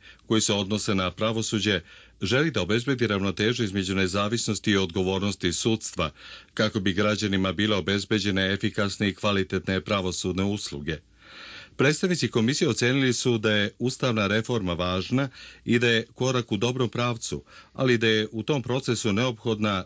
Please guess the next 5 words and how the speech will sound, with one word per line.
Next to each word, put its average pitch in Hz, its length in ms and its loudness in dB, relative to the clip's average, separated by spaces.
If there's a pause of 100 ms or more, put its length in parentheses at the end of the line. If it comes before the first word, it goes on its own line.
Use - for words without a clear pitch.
dobra 120 360 -2
komunikacija 104 720 0
svih 127 360 -4
relevantnih 104 880 0
aktera. 87 580 -2